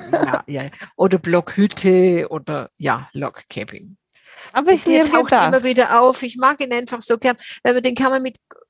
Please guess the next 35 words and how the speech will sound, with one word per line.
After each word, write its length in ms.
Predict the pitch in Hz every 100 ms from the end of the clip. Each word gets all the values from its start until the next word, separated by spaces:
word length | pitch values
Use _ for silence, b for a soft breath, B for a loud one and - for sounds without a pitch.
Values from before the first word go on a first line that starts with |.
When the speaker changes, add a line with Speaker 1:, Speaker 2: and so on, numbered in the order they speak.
| _ _
Speaker 1:
komplett 580 | - 294 285 302 320 -
schiefen 440 | - 381 - 330 -
Sch-, 200 | - -
Streifen 640 | - - - - - 226
nähen 340 | 196 185 170 180 B B
und 180 | - 247
in 140 | 262 240
allen 340 | 247 294 277
Farben 500 | 247 240 233 240 226
und 200 | 226 226
quietschebunt 560 | 262 269 - 247 220 -
und 180 | 226 - -
immer 260 | 285 262
wieder 140 | 240 220
einen 80 |
schwarz-weißen 580 | 220 220 208 202 196 196
Akzent 520 | 123 - - 226 220
rein, 200 | 202 185
einen 80 | 185
kleinen 360 | 190 202 208 196
Störer, 600 | - - 214 196 165 160 B B
dass 160 | - 208
man 100 | 202
so 120 | 202
hinschaut. 960 | 190 240 208 170 - - - - - _ _ _ _ _ _ B B B B - 202
Speaker 2:
Du 160 | 240
hast 200 | 254 294
schon 180 | - 285
mal 260 | 277 269 -
über 260 | 220 196 196
Kurse 600 | - - 214 269 277 - -
erzählt, 760 | 254 254 - 202 214 269 -
wo 80 | 233
du 240 | 214 190
warst. 600 | 156 151 151 226 302 -